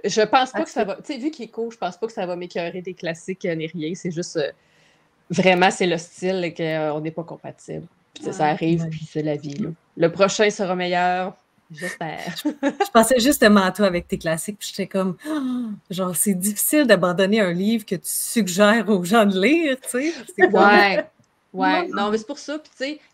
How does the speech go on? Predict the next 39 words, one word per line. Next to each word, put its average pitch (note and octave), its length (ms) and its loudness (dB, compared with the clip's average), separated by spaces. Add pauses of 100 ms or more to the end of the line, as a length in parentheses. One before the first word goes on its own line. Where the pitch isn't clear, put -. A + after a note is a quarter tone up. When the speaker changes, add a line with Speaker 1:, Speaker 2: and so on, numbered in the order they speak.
Speaker 1:
vu C4+ 160 -4
qu'à F#3+ 240 -4 (240)
cette - 140 -20
heure, B3 180 -6
j'ai, E3+ 320 -8
euh, E3 100 -8 (160)
apprivoisé, F3 880 -8
euh, D#3+ 200 -6
l'abandon D#3+ 680 -6
de D#3+ 120 -12
livres, D#3+ 480 -8
euh, C#3+ 140 2 (720)
me G3 140 6
forcer A#3+ 540 0
pour A#3+ 340 -4
un G3+ 240 -2 (440)
ou, A#3+ 320 -2 (220)
à G3 140 2
limite, G3+ 540 -6 (280)
quatre, A3 400 -2 (160)
les F3 140 -16
trois F3 260 -12
autres F#3+ 120 -14
sont F3 120 -10
ici, F#3 300 -8
Speaker 3:
Ouais. A#3 60 -8
Speaker 1:
ou F#3+ 100 0
à F#3 60 4
limite F#3+ 420 0
quatre G#3+ 400 2 (500)
dans F3+ 200 -4
l'année, F3+ 440 -6 (600)
c'est - 160 -20
pas F#3 140 -6
si - 200 -16
pire. - 220 -14 (580)
Speaker 3:
Non, G3 320 -6
Speaker 1:
Tu F#3 160 -6
sais, F#3+ 100 -12